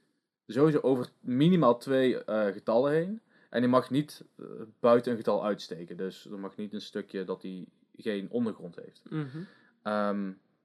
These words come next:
Speaker 1: en zo moet je dus eigenlijk een, een, een, een vier, vijf laagse, eh, toren maken. Eh, en hoe hoger de toren, hoe, eh, meer de punten waard zijn.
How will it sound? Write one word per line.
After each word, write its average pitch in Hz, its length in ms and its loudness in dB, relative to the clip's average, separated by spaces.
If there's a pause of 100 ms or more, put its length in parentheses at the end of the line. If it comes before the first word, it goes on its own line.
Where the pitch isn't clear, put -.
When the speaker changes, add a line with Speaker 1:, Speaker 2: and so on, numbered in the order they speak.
(360)
Speaker 1:
en 120 120 -4
zo 135 160 4
moet 139 140 0
je 139 60 -4
dus 123 100 -2
eigenlijk 123 380 0
een, 113 160 -2
een, 104 280 -6
een, 98 340 -10
een 92 400 -18 (260)
vier, 101 400 -8
vijf 104 280 0
laagse, 98 840 -4
eh, 87 300 -12 (440)
toren 95 360 -2
maken. 87 380 -12 (760)
Eh, 92 380 -12
en 104 120 -4
hoe 113 160 2
hoger 120 340 6
de 107 100 -4
toren, 107 440 0
hoe, 98 420 -6
eh, 98 200 -4
meer 101 440 -4
de 101 60 -14
punten 101 340 -6
waard 92 260 -6
zijn. - 300 -18